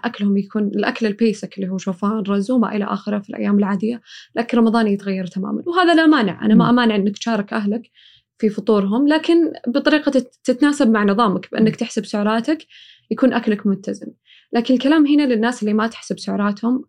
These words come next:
Speaker 1: وهدفها خسارة وزن. هنا تقدر تستعين بالبدائل الغذائية زي مثلًا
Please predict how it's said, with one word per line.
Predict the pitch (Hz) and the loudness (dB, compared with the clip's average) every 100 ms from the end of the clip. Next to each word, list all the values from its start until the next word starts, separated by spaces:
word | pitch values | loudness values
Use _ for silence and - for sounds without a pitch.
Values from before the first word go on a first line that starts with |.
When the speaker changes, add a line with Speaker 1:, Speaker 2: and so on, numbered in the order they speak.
| _ - | _ -6
Speaker 1:
وهدفها | 196 196 208 - 202 | -4 -4 -6 -4 -6
خسارة | 202 202 196 190 - | -6 -6 -4 -6 -8
وزن. | - - - _ _ _ _ _ _ _ _ - - - | -12 -14 -18 _ _ _ _ _ _ _ _ -20 -20 0
هنا | 254 | 2
تقدر | 262 233 233 | 4 4 2
تستعين | 233 - 208 220 | 0 -4 -2 0
بالبدائل | 196 190 202 202 202 | -2 -4 -6 -6 -6
الغذائية | 196 190 196 202 220 233 247 | -6 -4 -4 -2 -2 -2 0
زي | 214 208 | 0 0
مثلًا | 202 208 - - | 0 -2 -4 -4